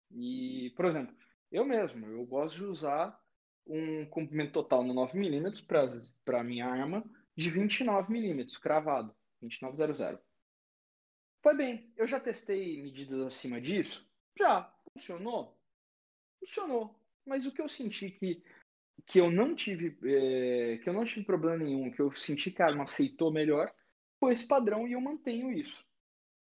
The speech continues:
Eu mantenho isso. Mas quando você fala de competição, principalmente, cara, e digo até treinamento, tá? Não vou nem falar tanto de competição, mas treinamento, isso também vale pro treinamento. A questão é o seguinte:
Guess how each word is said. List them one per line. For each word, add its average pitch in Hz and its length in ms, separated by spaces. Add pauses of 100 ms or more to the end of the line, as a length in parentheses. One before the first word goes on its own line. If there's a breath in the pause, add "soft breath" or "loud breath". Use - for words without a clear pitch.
(400)
Eu 135 80
mantenho 151 320
isso. - 240 (400 loud breath)
Mas 185 220
quando 302 180
você 285 100
fala 190 220
de 156 100
competição, 151 800
principalmente, 139 540 (320 soft breath)
cara, 262 320
e 240 160
digo 247 220
até 254 200
treinamento, 240 800
tá? - 200
Não 165 120
vou 214 140
nem 311 120
falar 214 200
tanto 196 180
de 196 80
competição, 160 640
mas 131 260
treinamento, 240 560
isso - 200
também 233 260
vale 208 220
pro - 100
treinamento. 143 760 (560)
A 156 120
questão 226 300
é - 20
o 226 40
seguinte: 170 560